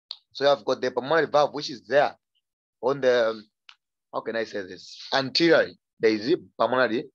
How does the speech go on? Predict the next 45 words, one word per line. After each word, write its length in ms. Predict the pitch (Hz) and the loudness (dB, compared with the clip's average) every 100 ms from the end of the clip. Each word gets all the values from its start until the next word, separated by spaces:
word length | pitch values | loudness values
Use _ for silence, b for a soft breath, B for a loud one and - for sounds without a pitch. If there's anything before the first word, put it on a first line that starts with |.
| 104 | _
valve. 360 | 113 104 85 _ _ _ _ - - | 0 0 -2 _ _ _ _ -14 -8
And 120 | 117 | -4
then 80 | 147 | -2
you 60 | |
have 140 | 131 - | -2 -4
got 180 | 117 - 120 | -8 -4 -2
aortic 280 | 147 156 117 | -2 -2 -6
valve, 240 | 113 127 107 | -2 -2 -2
which 160 | 131 | -10
is 200 | 120 98 _ _ B B - | -10 -16 _ _ B B -4
more 160 | 139 | -2
medially 440 | 135 139 131 127 104 | -2 -4 -2 -2 -2
or 100 | 101 | -2
centrally. 480 | 135 131 117 95 82 _ _ _ _ _ - | -4 -4 -6 -8 -10 _ _ _ _ _ -6
And 100 | 131 | 0
then 140 | 190 | 0
you 40 | 175 | -2
see 180 | - | -8
this 220 | 180 170 - | -4 -4 -4
artery, 280 | 147 151 139 | -4 -2 -2
which 140 | 135 | -4
is 100 | 117 | -4
there, 120 | 120 | -2
it's 180 | 113 - | -4 -6
called 240 | - 147 | -4 -4
the 120 | 123 139 _ _ _ _ - | -4 -14 _ _ _ _ -6
right 340 | 143 160 160 131 143 _ _ _ _ _ | -2 0 -2 -12 -20 _ _ _ _ _
coronary 340 | - 131 143 117 | -4 -2 -2 -2
artery. 360 | 123 117 110 90 _ _ _ - | -2 -2 -4 -8 _ _ _ -12
So 180 | - | -2
you 140 | 165 190 | 2 2
guys 340 | 156 147 123 - | 2 0 -2 -4
have 240 | 131 135 - | -2 -2 -6
seen 480 | - - 180 185 | -16 -6 -6 -4
this 180 | 151 147 | -6 -8
thing 300 | - 139 123 | -8 -10 -8
before. 320 | 101 107 123 117 | -10 -2 0 2
I've 140 | 113 | 0
seen 220 | - 160 | 0 0
these 260 | 135 131 - | -2 -4 -8
things 280 | 131 113 107 | -10 -10 -8
before 300 | 107 113 117 | -4 2 2
in 100 | 104 | 0
the 80 | |
exam. 360 | 95 85 107 98 | -8 -4 -2 -2